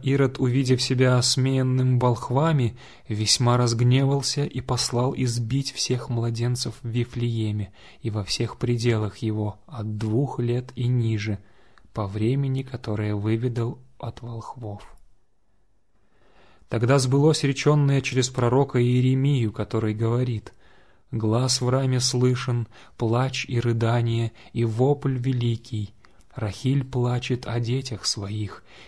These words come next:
и не хочет утешиться, ибо их нет». По смерти же Ирода се ангел Господень во сне является Иосифу в Египте и говорит: «Встань, возьми младенца и матерь его,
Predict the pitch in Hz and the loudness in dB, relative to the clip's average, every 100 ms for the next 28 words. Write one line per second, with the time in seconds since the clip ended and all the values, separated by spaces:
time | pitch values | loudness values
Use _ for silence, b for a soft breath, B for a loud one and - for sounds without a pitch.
0 | - 117 120 - 147 127 117 - 110 - | -4 0 0 0 -2 -2 -4 -6 -6 -4
1 | 110 - - - - 104 - - - 131 | -6 -6 -10 -10 -8 -10 -14 -20 -8 -4
2 | 113 117 - - 117 110 - 117 104 98 | -2 -2 -4 -8 -8 -8 -8 -6 -6 -8
3 | - - - _ _ _ _ _ _ _ | -12 -20 -20 _ _ _ _ _ _ _
4 | _ _ _ _ b b - 117 151 160 | _ _ _ _ b b -4 0 4 4
5 | - 156 131 147 - 180 165 117 110 104 | 2 0 2 0 2 4 4 4 2 0
6 | B B B - - 143 143 - 127 139 | B B B -4 2 4 2 2 0 2
7 | 127 135 123 135 - 143 127 131 131 127 | 4 2 4 0 2 2 2 2 2 0
8 | 139 131 127 127 147 165 143 - 123 - | 0 2 2 2 2 0 -2 -4 -4 0
9 | 120 117 110 120 - 123 110 117 120 113 | 0 2 0 -4 -2 -4 -2 -2 -2 -4
10 | - - 110 - 151 143 151 160 143 110 | -4 -6 -6 -4 -4 -2 0 0 -2 -4
11 | - b b b b b b b - - | -8 b b b b b b b -4 -2
12 | 120 131 139 127 123 117 123 123 117 113 | 2 2 2 2 2 4 4 6 4 4
13 | 120 123 - 113 113 123 127 131 127 123 | 2 2 2 2 4 2 0 -2 0 2
14 | 123 123 | 2 0